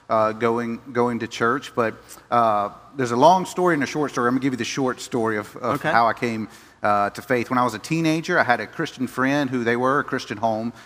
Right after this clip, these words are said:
Speaker 1: uh, and he encouraged me, like, "Hey, if we're gonna continue to be friends, you need to be a follower of Christ, 'cause the Bible says, you know, if your right hand keeps sinning, you need to cut it off." And I, and I didn't grow up in church, so I was like, "Are you about to cut my hands off, bro? What's <laughs> happening here?"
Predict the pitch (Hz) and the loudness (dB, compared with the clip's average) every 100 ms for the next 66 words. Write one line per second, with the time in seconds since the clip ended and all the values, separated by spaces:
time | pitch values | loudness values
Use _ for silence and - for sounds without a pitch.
0 | - - 113 110 107 - 123 123 127 - | -20 -2 2 2 2 -2 -4 0 0 2
1 | 135 143 123 127 117 110 127 127 113 110 | 0 0 -2 -2 0 0 0 0 -2 -10
2 | - _ _ _ - 135 147 170 143 135 | -20 _ _ _ -10 -6 -2 -2 -2 -2
3 | 160 131 123 113 165 202 127 110 110 - | -4 -2 -4 -4 -4 -2 -2 -4 -10 -16
4 | _ _ _ _ _ - 135 143 139 131 | _ _ _ _ _ -10 -2 2 2 0
5 | - 123 117 110 107 - - 131 117 127 | -2 -2 -2 -4 -10 -18 0 2 4 4
6 | 123 110 - 139 131 - 110 107 107 131 | 4 0 2 2 0 -8 -6 0 2 2
7 | 120 107 117 110 101 113 110 107 101 110 | -2 -4 -2 -2 -4 -6 -4 -4 -2 0
8 | 123 123 120 - 127 - 147 139 120 110 | 0 0 -4 -4 -6 -4 -2 0 0 -6
9 | 104 - - _ 131 131 110 - 143 120 | -10 -16 -20 _ -2 0 0 2 2 2
10 | 117 123 - - 110 110 - - 110 117 | 2 2 0 -4 -4 -6 -6 -4 4 4
11 | 147 139 139 123 - 180 151 139 127 123 | 4 2 0 0 0 0 2 2 2 0
12 | - - 113 151 185 147 185 143 131 147 | -4 -10 -2 0 0 0 0 0 0 0
13 | 180 214 214 - 262 240 220 220 254 202 | 2 4 4 6 6 6 6 6 6 6
14 | 233 165 190 | 4 -2 -2